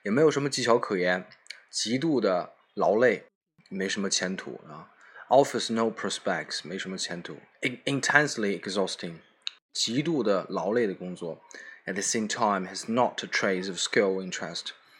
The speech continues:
其中也没有什么有意思的呀，或者说技巧的地方。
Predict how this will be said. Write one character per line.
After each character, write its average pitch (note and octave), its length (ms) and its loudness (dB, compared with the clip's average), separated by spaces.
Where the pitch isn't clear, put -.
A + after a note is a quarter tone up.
其 - 160 -6
中 A#2 140 4
也 A#2 80 4
没 G2+ 100 0
有 A#2 120 2
什 A2 100 -4
么 G#2+ 100 -2
有 G2+ 200 0
意 A2 160 -4
思 G#2 180 -4
的 F#2 140 0
呀， F2+ 180 0
或 F2 160 -10
者 F2 80 -10
说 G2 140 -8
技 A#2 180 -6
巧 F2 240 -4
的 D#2+ 80 -8
地 E2+ 140 -14
方。 - 200 -20